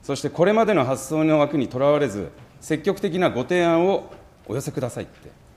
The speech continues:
呼びかけてるんですね。そして、えー、今回のこの農せ-、農研機構の予算、私も全部見させていただきました。八割が人件費。だからやっぱりこの人への投資にかなうし、世界、やはりこの我が国の今の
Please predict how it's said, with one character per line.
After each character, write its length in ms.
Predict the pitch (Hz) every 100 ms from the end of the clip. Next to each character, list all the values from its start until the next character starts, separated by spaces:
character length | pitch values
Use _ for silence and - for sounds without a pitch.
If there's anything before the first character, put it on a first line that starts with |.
| -
呼 60 | 113
び 60 | 131
か 120 | 139
け 60 |
て 100 | 104 76 - -
る 60 | 87
ん 40 | 78
で 60 |
す 100 | -
ね。 100 | 78 123 - - - - -
そ 140 | - 127
し 80 | -
て、 240 | 160 151 - - - - -
え 100 | 127
ー、 40 |
今 180 | 120 165
回 160 | 147 127
の 80 | 107
こ 100 | 113
の 380 | 110 110 110
農 140 | 107 135
せ-、 80 | 143
農 220 | 143 160
研 160 | 170 160
機 80 |
構 100 | -
の 80 | 127
予 80 | 120
算、 160 | 127 107
私 240 | 110 120
も 220 | 123 113
全 120 | 120
部 60 | 135
見 120 | 107
さ 120 | 147
せ 60 | 139
て 60 | 95
い 20 |
た 80 | 95
だ 60 |
き 60 | 90
ま 80 | 85
し 60 |
た。 140 | - - - - - - - - - -
八 200 | - 160
割 200 | 254 202
が 80 | 120
人 180 | 90 110
件 120 | 101
費。 120 | 85 - - - _ _ _ - - - - -
だ 80 | 143
か 80 | 156
ら 60 |
や 60 | 147
っ 20 |
ぱ 80 | 190
り 80 | 151
こ 100 | 143
の 280 | 139 - - -
人 240 | - - 214
へ 60 |
の 100 | 208
投 180 | 147 143
資 260 | 131 139 123 - - -
に 120 | 113
か 120 | 135
な 120 | 160
う 80 | -
し、 240 | - 90 73 - -
世 160 | -
界、 320 | 123 156 151 151
や 80 |
は 100 | 156
り 100 | 202
こ 100 | 147
の 100 | 147
我 80 | 151
が 120 | 190
国 200 | 156 143
の 60 | 120
今 200 | 165 175
の 220 | 120 80